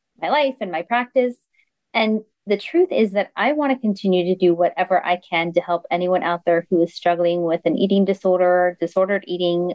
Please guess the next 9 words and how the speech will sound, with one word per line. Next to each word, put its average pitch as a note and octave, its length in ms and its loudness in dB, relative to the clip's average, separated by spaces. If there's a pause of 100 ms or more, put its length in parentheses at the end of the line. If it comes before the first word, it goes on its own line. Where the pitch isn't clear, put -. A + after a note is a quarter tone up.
or E3+ 160 0
body D#3+ 320 -4
image E3+ 240 -8
issues. - 480 -8 (760)
Because A3+ 200 0
my C4 220 -2
hope A#3+ 320 -2
is F#3+ 140 -6
that F#3 200 -2